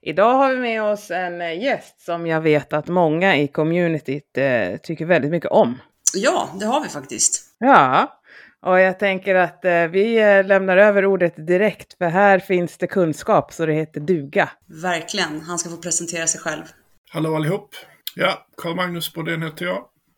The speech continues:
Speaker 3: och jag är mag-tarmdoktor från början. Så jag är inte kirurg, jag är medicinläkare från början. Men numera jobbar jag nästan enbart med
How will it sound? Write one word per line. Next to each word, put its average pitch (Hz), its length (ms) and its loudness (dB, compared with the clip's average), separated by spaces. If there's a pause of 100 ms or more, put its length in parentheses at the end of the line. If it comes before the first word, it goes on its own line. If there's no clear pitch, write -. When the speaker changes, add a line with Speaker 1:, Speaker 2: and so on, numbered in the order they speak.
(200)
Speaker 3:
och 151 240 -16 (320)
jag 151 380 -14
är 143 280 -12 (260)
mag-tarmdoktor 151 920 -10
från 151 180 -10
början. 143 320 -8 (340)
Så - 180 -18
jag 139 100 -10
är 147 40 -8
inte 147 220 -12
kirurg, 180 460 -8 (260)
jag 147 220 -12
är 147 80 -12
medicinläkare 151 1200 -12
från 147 180 -16
början. 147 300 -14 (260)
Men 147 140 -10
numera 135 360 -8
jobbar 135 260 -10
jag 127 400 -12 (760)
nästan 143 520 -10
enbart 131 460 -12
med 139 280 -14